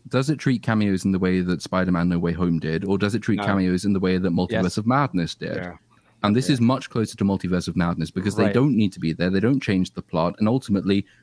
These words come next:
Speaker 1: they're, c-, they are all done a disservice by the fact that they're just there to be there rather than there because they have a story to tell or some involvement in changing things.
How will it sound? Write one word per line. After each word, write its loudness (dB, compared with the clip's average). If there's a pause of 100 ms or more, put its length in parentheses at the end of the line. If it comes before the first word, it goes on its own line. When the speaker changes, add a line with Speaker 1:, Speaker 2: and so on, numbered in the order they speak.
(320)
Speaker 1:
they're, 2
c-, -8
they 2
are 2
all 2
done 0
a 0
disservice -2
by 0
the 0
fact -2
that -4
they're 2
just -2
there 0
to -4
be 0
there 2
rather 0
than 0
there 0
because -4
they -2
have 0
a -4
story -2
to -16
tell 0
or -2
some -2
involvement -2
in 0
changing -2
things. -10